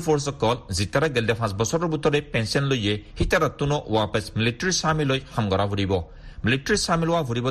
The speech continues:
দে আইনিবা দুই হাজাৰ দহ চনৰ মাজে ফাঁচ গজিল, লেকিন উজুত নোৱানে। কানুনত লেখা আছে দে, জিতাৰা আইনিবা নমানিব, হিতাৰাল্লা পাঁচ বছৰ পৰ্যন্ত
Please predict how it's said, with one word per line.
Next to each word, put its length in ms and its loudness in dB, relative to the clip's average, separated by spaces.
দে 40 4
আইনিবা 340 2
দুই 160 4
হাজাৰ 260 0
দহ 160 6
চনৰ 300 0
মাজে 160 2
ফাঁচ 240 2
গজিল, 280 0
লেকিন 300 2
উজুত 240 0
নোৱানে। 300 0
কানুনত 440 2
লেখা 260 0
আছে 200 -2
দে, 80 4
জিতাৰা 300 2
আইনিবা 380 0
নমানিব, 360 0
হিতাৰাল্লা 460 2
পাঁচ 200 2
বছৰ 240 0
পৰ্যন্ত 300 0